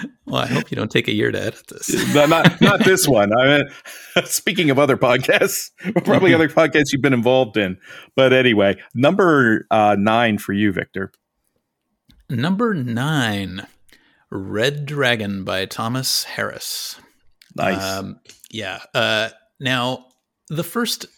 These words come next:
Speaker 1: time I encountered this story was watching the movie Manhunter in a theater, uh, when it came out. And I was expecting sort of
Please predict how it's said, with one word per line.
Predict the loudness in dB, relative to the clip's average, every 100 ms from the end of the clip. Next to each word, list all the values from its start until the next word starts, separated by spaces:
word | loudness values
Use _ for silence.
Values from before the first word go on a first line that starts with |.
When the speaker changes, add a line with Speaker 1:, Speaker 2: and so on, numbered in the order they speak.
| -14
Speaker 1:
time | -8 -6 -4
I | -4
encountered | -4 -4 -4 -4
this | -4
story | -4 -4 -2 -2 -4
was | -4 -4 -4 -6 -8 -6 -8 -8
watching | -10 -8 -6 -4 -2 -4 -4 -6 -6 -8 -8
the | -8
movie | -6 -4 -4
Manhunter | -4 -4 -4 -6 -8 -4 -4 -4 -10 -20 -20 -20 _ _
in | -6 -6
a |
theater, | -2 -2 0 0 -2 -6 _ _ _ _
uh, | -6 -6
when | -4 -4
it | -4
came | -4 -4
out. | -4 -6 -8 -8
And | -6 -6 -6 -2
I | -2
was | -2
expecting | -6 -6 -4 -6 -4 -6 -4
sort | -4 -4 -4
of | -6